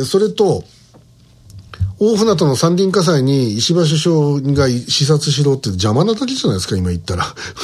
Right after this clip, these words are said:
あ、まあ、上からヘリコプターで視察するだけでもいいんですけど、それであの、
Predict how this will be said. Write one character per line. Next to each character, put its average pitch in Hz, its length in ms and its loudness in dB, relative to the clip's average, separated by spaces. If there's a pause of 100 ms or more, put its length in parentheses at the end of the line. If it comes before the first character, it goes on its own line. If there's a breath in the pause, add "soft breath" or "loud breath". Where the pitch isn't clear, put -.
(1500 loud breath)
あ、 131 180 2
ま 143 120 4
あ、 - 20 4
上 185 180 4
か 226 100 0
ら 220 120 2
ヘ 196 80 2
リ 233 80 0
コ 233 80 -4
プ - 80 -8
タ 240 60 4
ー 185 40 4
で 147 80 2
視 - 80 0
察 165 140 0
す 180 160 -4
る 170 80 0
だ 170 80 4
け 175 80 2
で 143 80 0
も 113 80 0
い - 20 2
い 135 40 2
ん - 20 2
で 143 60 0
す 131 40 -10
け 117 80 -4
ど、 107 140 0
そ 165 120 0
れ 180 120 2
で 175 40 2
あ 165 60 0
の、 165 220 0